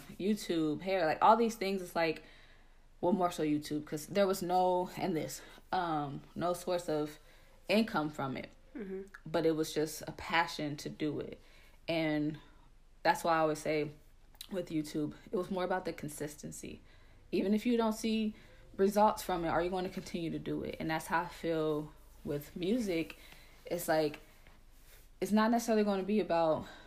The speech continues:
Speaker 1: me getting money for it, but just, like, as I'm continuing to work on and putting it out, am I gonna push through regardless? Um, or is it just gonna be like, "Well, I don't need to do this,"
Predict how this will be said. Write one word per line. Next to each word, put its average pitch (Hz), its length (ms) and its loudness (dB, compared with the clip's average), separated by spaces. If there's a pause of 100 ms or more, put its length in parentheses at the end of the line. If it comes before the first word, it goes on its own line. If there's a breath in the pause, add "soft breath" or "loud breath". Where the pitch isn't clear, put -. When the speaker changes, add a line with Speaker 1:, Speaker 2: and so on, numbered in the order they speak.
(120 loud breath)
Speaker 1:
me 180 160 -4
getting 170 400 0
money 175 340 2 (220)
for 156 260 0
it, 147 260 -4
but 147 260 -2
just, 151 280 -8
like, 160 320 -6 (1400 soft breath)
as 175 200 8
I'm 185 140 0
continuing 196 500 -2
to 175 120 -10
work 165 240 0
on 156 180 -2
and 151 100 -4
putting 165 220 -4
it 156 100 -4
out, 170 280 0
am 156 120 -4
I 156 140 0
gonna 160 260 -2
push 165 360 -4
through 156 500 -2 (340 loud breath)
regardless? 160 960 -4 (640 soft breath)
Um, 151 560 -4 (640)
or 170 180 2
is 165 100 -4
it 165 40 -4
just 156 180 -6
gonna 160 120 -4
be 151 140 -4
like, 147 220 -2
"Well, 151 140 4
I 180 100 6
don't 165 100 0
need 165 180 -2
to 120 40 -8
do 104 180 -6
this," - 380 -14